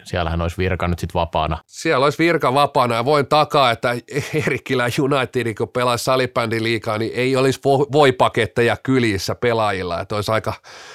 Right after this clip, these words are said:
Speaker 2: aika, aika mintissä ukot.
Speaker 1: Mites sitten pelaisiko ne siellä harjoitushallissa kotipelit vai?
Speaker 2: Totta kai, eihän sinne kukaan, niin ei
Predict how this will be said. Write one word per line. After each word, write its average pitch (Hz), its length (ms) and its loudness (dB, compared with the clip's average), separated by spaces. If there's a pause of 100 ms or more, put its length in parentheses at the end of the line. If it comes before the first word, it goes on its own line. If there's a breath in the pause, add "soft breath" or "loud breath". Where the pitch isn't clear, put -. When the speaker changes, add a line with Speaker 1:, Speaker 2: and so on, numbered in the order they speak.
(140 loud breath)
Speaker 2:
aika, 113 280 -2 (220)
aika 123 240 0
mintissä 117 540 0
ukot. 101 420 -4 (220)
Speaker 1:
Mites 98 320 2
sitten 85 320 -6
pelaisiko 101 380 0
ne 98 60 0
siellä 101 180 2
harjoitushallissa 87 600 0
kotipelit 78 480 -4
vai? - 100 0
Speaker 2:
Totta 123 200 0
kai, 127 200 2
eihän 104 160 -2
sinne 107 200 -6
kukaan, 107 340 -4
niin 107 140 -6 (580 loud breath)
ei 110 360 -2